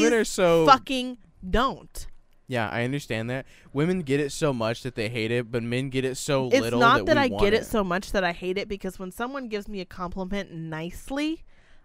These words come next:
Speaker 2: I appreciate it. It makes my day. That's lovely. Thank you. I like compliments.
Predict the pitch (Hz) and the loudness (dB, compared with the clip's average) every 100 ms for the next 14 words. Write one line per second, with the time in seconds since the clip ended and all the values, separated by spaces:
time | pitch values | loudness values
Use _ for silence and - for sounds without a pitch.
0 | _ 277 294 190 - 240 233 - 269 151 | _ -2 0 0 -4 -6 -6 -4 -2 -2
1 | 139 - 202 214 220 220 - 220 202 208 | -4 -6 -8 -6 -4 -4 -6 -6 -6 -4
2 | 233 170 190 214 - 220 240 220 175 170 | -6 -6 -12 -16 -14 -8 -8 -6 -8 -8
3 | 208 214 233 - 165 - - 233 247 240 | -8 -8 -10 -12 -12 -10 -4 -4 -2 -4
4 | 254 - 208 165 165 165 147 - | -4 -8 -12 -12 -10 -12 -14 -14